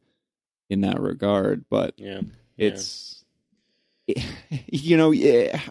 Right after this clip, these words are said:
Speaker 1: I have that problem, though, 'cause you, you think that you'd still know that you saw a good movie.
Speaker 2: Yeah,
Speaker 1: I don't,
Speaker 2: yeah.
Speaker 1: it's so fucking weird.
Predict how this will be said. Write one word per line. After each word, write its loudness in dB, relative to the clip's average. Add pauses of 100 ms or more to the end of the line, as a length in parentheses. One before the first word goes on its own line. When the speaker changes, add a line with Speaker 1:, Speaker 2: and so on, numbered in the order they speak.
Speaker 1:
I 2
have 4
that 2
problem, 2
though, 6
'cause -10
you, 4
you -4
think -2
that 0
you'd 0
still 0
know 6
that 4
you 2
saw 2
a 2
good 2
movie. 0 (260)
Speaker 2:
Yeah, -2 (140)
Speaker 1:
I 4
don't, 4
Speaker 2:
yeah. 0
Speaker 1:
it's -2
so 4
fucking 2
weird. 4